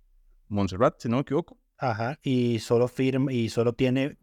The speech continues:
Speaker 2: eh, cuestionamientos de fondo el proyecto, no de procedimiento.
Speaker 1: Correcto. Ahora aquí un paréntesis, recordemos an-, las consultas, estas facultativas que hacen los congresistas a la sala,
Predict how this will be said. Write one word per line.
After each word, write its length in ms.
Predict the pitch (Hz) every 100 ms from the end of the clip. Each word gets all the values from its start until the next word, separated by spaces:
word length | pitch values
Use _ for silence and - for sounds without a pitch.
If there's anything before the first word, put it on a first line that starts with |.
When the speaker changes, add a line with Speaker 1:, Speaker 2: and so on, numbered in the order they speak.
| 120 -
Speaker 2:
eh, 360 | 110 104 95
cuestionamientos 840 | - 117 - 98 98 110 117 131 113
de 100 | 101
fondo 460 | - 139 135 127
el 80 | 123
proyecto, 520 | - 95 107 - -
no 100 | 92
de 100 | 104
procedimiento. 760 | 113 110 - 92 101 95 87 -
Speaker 1:
Correcto. 120 | - -
Ahora 220 | 117 127
aquí 140 | 139
un 120 | 131 127
paréntesis, 680 | 123 151 170 - 165 160
recordemos 760 | 120 110 104 107 143 170 175 -
an-, 220 | 131 131 113
las 240 | 120 -
consultas, 1080 | - 120 113 180 185 - 196 - - - -
estas 360 | 147 160 - 127
facultativas 720 | 107 - 110 98 123 156 135
que 120 | - 113
hacen 640 | 120 147 139 117 101 98
los 160 | 107 -
congresistas 640 | 104 101 - 139 - 151
a 60 | 143
la 100 | 147
sala, 400 | 147 143 160